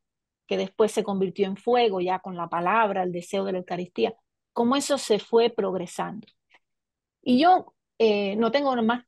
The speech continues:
que ma-, marami-, maravillarme ante esto, y me gustaría preguntarte,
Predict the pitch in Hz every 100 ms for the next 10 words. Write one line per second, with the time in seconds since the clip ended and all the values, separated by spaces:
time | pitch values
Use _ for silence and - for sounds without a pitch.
0 | - 220 208 190 - 196 190 190 185 185
1 | 214 202 190 180 180 180 202 262 247 202
2 | 185 170 175 - - 226 214 208 202 214
3 | 208 247 233 202 190 - 139 - -